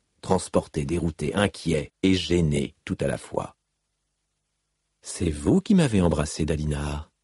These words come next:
dit-elle d'une voix désinvolte, ouvrant la porte pour pénétrer dans l'antichambre. « C'est vous qui m'avez séduit pour m'y pousser. » « Quoi ? Séduit ? » Elle se retourna vers lui. « Dalinar,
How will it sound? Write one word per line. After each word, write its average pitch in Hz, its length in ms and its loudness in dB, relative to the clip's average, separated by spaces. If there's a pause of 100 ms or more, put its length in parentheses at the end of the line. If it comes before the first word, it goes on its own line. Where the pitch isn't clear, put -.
(180)
dit-elle 80 380 -2
d'une 71 180 -2
voix 71 160 -2
désinvolte, 65 720 -6 (460)
ouvrant 87 300 4
la 69 120 0
porte - 380 0
pour - 160 -8
pénétrer 71 400 0
dans 92 100 4
l'antichambre. « - 760 -4 (2000)
C'est 95 280 0
vous 98 220 4
qui 90 120 0
m'avez 82 240 2
séduit 76 420 -2
pour - 160 -4
m'y 62 120 -2
pousser. » « - 520 -12 (480)
Quoi ? 254 340 0 (600)
Séduit ? » 139 680 0 (640)
Elle 90 140 0
se - 140 -4
retourna 95 440 2
vers 71 180 -6
lui. « 60 280 -10 (560)
Dalinar, 82 840 0